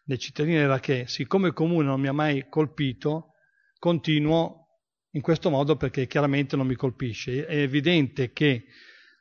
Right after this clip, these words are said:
gli strumenti di legge che ci danno la possibilità oggi rispetto a ieri, che non c'erano, quindi quello della, di aggredire subito il conto corrente, quindi di poter subito,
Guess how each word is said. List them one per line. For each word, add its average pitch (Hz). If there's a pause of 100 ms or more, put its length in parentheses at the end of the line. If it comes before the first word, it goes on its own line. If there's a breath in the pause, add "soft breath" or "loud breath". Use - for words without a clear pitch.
gli 139
strumenti 180
di 147
legge 165
che 131
ci -
danno 143
la 139
possibilità 127
oggi 139
rispetto 131
a 135
ieri, 123
che 131
non 123
c'erano, 131 (300)
quindi 131
quello 139
della, 131 (360 soft breath)
di 127
aggredire 139
subito 143
il 131
conto 139
corrente, 131
quindi 135
di 127
poter 139
subito, 131